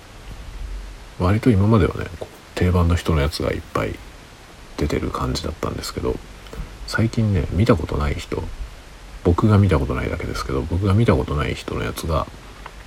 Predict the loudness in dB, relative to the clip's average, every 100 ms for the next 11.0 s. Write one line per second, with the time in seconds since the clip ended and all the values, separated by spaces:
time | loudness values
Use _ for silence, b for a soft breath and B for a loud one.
0 | -20 -20 -12 -2 0 2 0 -2 -4 -4
1 | -8 -12 -14 -18 -20 -20 -20 -20 -20 -20
2 | -8 -2 2 2 0 -8 -12 0 4 8
3 | 6 6 4 4 4 2 2 -2 -2 -2
4 | -4 -6 B B B B B -14 -6 -4
5 | -4 -6 -8 -12 -16 -18 -20 -16 -16 -16
6 | -8 0 4 4 2 2 2 2 -2 -4
7 | -6 -2 0 2 -2 -6 -6 -8 -8 -12
8 | -14 -14 -14 -18 -18 -20 -20 -20 2 4
9 | 6 4 0 -2 -2 -6 -2 -4 -4 -6
10 | -4 -6 -6 -6 -4 -4 -6 -2 0 0